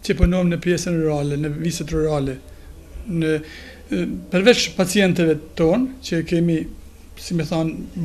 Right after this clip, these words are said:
bonusin e, e mbushur, pacienta, neve na takon me vizitu edhe pacientët e mjekëve tjerë të rritur, apo të pediatrave, apo të, të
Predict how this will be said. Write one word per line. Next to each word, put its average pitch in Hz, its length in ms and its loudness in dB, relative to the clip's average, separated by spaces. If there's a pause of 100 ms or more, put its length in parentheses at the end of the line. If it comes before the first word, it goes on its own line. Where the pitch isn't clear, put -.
bonusin 165 420 2
e, 156 100 0 (200)
e 156 160 0
mbushur, 156 420 2 (320)
pacienta, 185 460 -2 (580)
neve 220 320 6
na 214 80 6
takon 202 460 4 (760)
me 185 160 2
vizitu 170 480 2
edhe 190 220 2 (320)
pacientët 185 500 0
e 180 80 4
mjekëve 170 400 2
tjerë 160 320 2 (720)
të 160 80 -2
rritur, 170 400 0 (400)
apo 196 240 2
të 185 160 0
pediatrave, 180 680 2 (180)
apo 233 240 2
të, 208 220 4 (500)
të 180 80 2